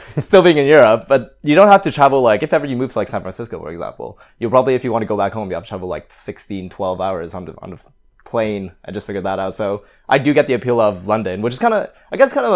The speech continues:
the same for me at this point, 'cause I, I'm originally from Canada and my parents are from Hong Kong. So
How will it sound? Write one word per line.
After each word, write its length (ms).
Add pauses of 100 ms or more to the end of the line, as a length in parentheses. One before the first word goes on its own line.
the 100
same 180
for 140
me 240
at 100
this 160
point, 260
'cause 360 (420)
I, 380
I'm 180
originally 400
from 220
Canada 460 (100)
and 100
my 80
parents 220
are 80
from 160
Hong 180
Kong. 240
So 360